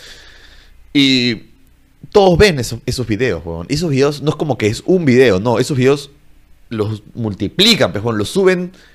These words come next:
mil veces esos videos, pues. Entonces siempre alguien te va a ver. O sea, son mil videos, ¿no? De do-, de dos millones de views cada uno. Entonces tienes dos mil millones de views, huevón,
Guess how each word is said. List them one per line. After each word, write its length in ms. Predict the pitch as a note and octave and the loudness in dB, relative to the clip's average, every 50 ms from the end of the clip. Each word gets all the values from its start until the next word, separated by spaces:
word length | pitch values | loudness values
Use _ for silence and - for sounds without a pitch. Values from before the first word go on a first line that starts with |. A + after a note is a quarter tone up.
| _ _ _ _ | _ _ _ _
mil 320 | - D3 G3+ A#3 A3+ G3+ F3+ | -6 -2 0 2 2 4 4
veces 320 | G#3 G#3+ F3+ C3+ A#2 A#2 | 4 4 4 2 0 -2
esos 160 | B2 B2+ B2+ | -2 0 2
videos, 320 | A2+ A#2 A2+ A#2 G#2+ G2 - | 4 4 4 4 4 4 2
pues. 140 | - F#2 F#2 | 0 -2 -2
Entonces 240 | G2+ A2 A#2 - | -4 -6 -8 -4
siempre 340 | - F3+ F3 F#3 F3 F3+ E3 | -2 -2 -2 0 2 2 4
alguien 220 | E3 E3+ E3+ E3 B2+ | 4 4 4 2 2
te 80 | C3+ | 2
va 60 | B2+ | 4
a 40 | C3 | 4
ver. 160 | C3+ B2 - | 4 4 2
O 40 | G2+ | 2
sea, 180 | - - - - - - - - - | 0 0 0 -2 -2 -16 -20 -20 -18
son 300 | - - F#3 F#3 F3+ F#3 | -4 0 0 0 2 2
mil 220 | G#3 C4 C#4 C4 A3+ | 2 2 2 2 4
videos, 680 | A3 G3+ G3+ G#3 G#3 G#3 G#3 A3 D4 F4 - - - - - - _ - _ _ _ _ _ _ - | 6 8 10 10 10 8 8 4 2 -2 -4 -12 -18 -20 -20 -20 _ -20 _ _ _ _ _ _ -6
¿no? 280 | A#2 A#2+ C#3+ F3+ G3 | -2 0 0 0 0
De 220 | D3+ C3 B2+ A#2 A2+ | 2 4 4 4 4
do-, 200 | A2+ B2 A#2 - | 4 0 0 2
de 200 | B2+ B2+ B2 B2+ | 2 2 2 4
dos 160 | C#3 F3 E3+ | 4 2 0
millones 260 | E3+ E3 E3 D#3+ D#3+ | 0 -2 -2 0 2
de 80 | C3+ B2+ | 2 2
views 160 | B2 C#3 C#3 | 2 0 0
cada 160 | - C#3+ A#2+ | 0 0 0
uno. 140 | A2 G2+ F#2+ | 0 0 -4
Entonces 200 | F#2+ G2+ D3+ D3 | -2 -4 -4 0
tienes 200 | - E3 F3 C#3 | 2 2 2 2
dos 160 | A#2+ A#2 A2+ | 0 -2 -2
mil 200 | C3+ F#3+ A3+ A3+ | -2 -2 -2 -2
millones 240 | F3+ E3+ E3 D#3+ E3 | -2 -2 -4 -2 -2
de 100 | C#3 B2+ | -2 -2
views, 300 | A#2+ B2 A2+ G2 F2 - | -2 -2 -2 -4 -6 -8
huevón, 220 | - - - - | -14 -16 -16 -16